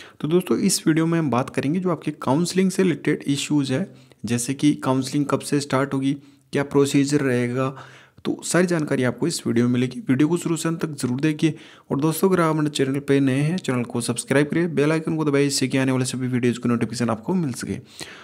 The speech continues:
तो दोस्तों, एबीवीएमयू के द्वारा जो काउंसलिंग की प्रोसेस रहेगी, उसमें आपको जो कॉलेज प्रेफरेंस है और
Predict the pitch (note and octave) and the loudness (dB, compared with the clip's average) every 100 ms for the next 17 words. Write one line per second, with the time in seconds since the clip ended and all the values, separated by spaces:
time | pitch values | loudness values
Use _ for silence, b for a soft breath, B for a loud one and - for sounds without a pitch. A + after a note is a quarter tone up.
0 | B - D#3 F3+ F#3+ F#3+ - - - - | B -2 2 2 4 4 2 -14 -4 0
1 | C#3+ F3 G#3 E3 F3+ F3 E3 E3 F3+ D#3 | 4 6 6 6 2 2 2 0 0 0
2 | C3+ C3+ C#3 D3 D3 - C3+ D3+ D#3+ G3 | 0 2 0 0 -2 0 0 0 0 2
3 | G3+ G3+ D#3 D3 F3 F3+ D#3 B2 B2 C#3 | 0 0 -4 0 -2 0 -2 -2 -2 -4
4 | - B B B B D3 - A#3+ G3 - | -6 B B B B -2 2 2 2 -2
5 | - D#3+ E3+ F#3 - C#3 C#3+ C#3+ C#3+ F#3 | 0 2 2 -2 -4 -4 4 6 8 6
6 | - F3 - E3 E3+ F3+ A3 C#4+ D#3 | 2 -4 0 0 0 -2 -2 0 0